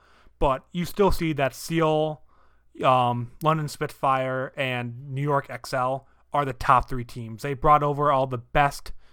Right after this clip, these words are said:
players from Korea, and that they're gonna be the dominant teams, and one of those three are probably ultimately gonna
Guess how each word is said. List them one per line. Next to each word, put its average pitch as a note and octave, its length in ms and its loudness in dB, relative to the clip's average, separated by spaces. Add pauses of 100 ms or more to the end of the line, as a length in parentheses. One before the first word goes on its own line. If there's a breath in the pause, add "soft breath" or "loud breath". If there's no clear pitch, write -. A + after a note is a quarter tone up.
(200 soft breath)
players D3 360 0
from C3+ 160 -10
Korea, D3 540 -4 (260 soft breath)
and C3 160 -6
that B2 140 -6
they're F#3 160 4
gonna E3 180 -2
be D3 60 -2
the C#3+ 40 -4
dominant C#3 400 -2
teams, C#3+ 320 -12
and B2+ 220 -8
one E3+ 160 2
of F3 60 -2
those D#3 180 -2
three D3+ 280 -6
are B2+ 60 -6
probably D3+ 540 -2
ultimately D3 380 -2
gonna C3+ 340 -6